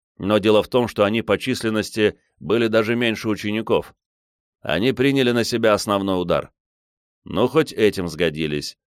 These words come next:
вспоминая их отношение к миссии. "Уж кто бы говорил о трусости", — вновь заговорил я. "Именно вы на вчерашнем собрании настаивали на том, что понесли слишком серьёзные потери и нужно уходить,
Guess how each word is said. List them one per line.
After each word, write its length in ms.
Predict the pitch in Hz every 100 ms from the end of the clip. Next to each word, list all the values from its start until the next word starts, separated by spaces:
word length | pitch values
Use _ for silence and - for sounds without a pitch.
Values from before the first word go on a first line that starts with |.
| _
вспоминая 680 | - - 107 104 104 104 98
их 240 | - 98
отношение 640 | 98 90 90 - 95 92 87
к 80 |
миссии. 560 | 98 90 - 73 69 - _ _ _ _ _ _ _ _ _ -
"Уж 300 | 123 165 -
кто 280 | - 135
бы 140 | 147 147
говорил 560 | 127 117 110 117 123
о 160 | 110 104
трусости", — 840 | 104 107 120 - 85 - 78 69 - _ _
вновь 380 | - 78 104 98
заговорил 560 | 85 92 95 92 92 90
я. 280 | 85 73 - _ _ _ _ _
"Именно 500 | - 139 151 151 147
вы 140 | 151 156
на 120 | 123
вчерашнем 480 | 131 131 127 120 113
собрании 720 | 113 110 143 135 110 90 82 _ _
настаивали 680 | 104 120 120 - 131 127 123
на 160 | 120 117
том, 400 | 151 156 135 - _ _ _
что 220 | - 113
понесли 480 | 120 123 123 143 143
слишком 420 | 139 139 - 131
серьёзные 560 | - 127 135 117 123
потери 440 | 110 104 151 156 120
и 140 | -
нужно 320 | 127 135 113 127
уходить, 580 | 123 131 135 127 -